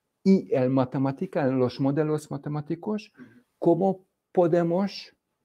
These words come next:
Speaker 1: ayudar al Estado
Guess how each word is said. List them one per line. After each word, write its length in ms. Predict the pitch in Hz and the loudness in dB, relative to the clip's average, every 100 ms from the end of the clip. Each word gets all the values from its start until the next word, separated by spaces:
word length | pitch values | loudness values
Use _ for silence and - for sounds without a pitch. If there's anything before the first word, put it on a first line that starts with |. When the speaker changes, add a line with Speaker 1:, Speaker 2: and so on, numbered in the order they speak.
| _ _ _ _ _ _ _ _ - | _ _ _ _ _ _ _ _ 4
Speaker 1:
ayudar 500 | 127 143 143 160 170 | 6 6 4 2 2
al 120 | 151 | 0
Estado 720 | 147 - 139 151 170 214 | -2 -4 -4 0 0 -2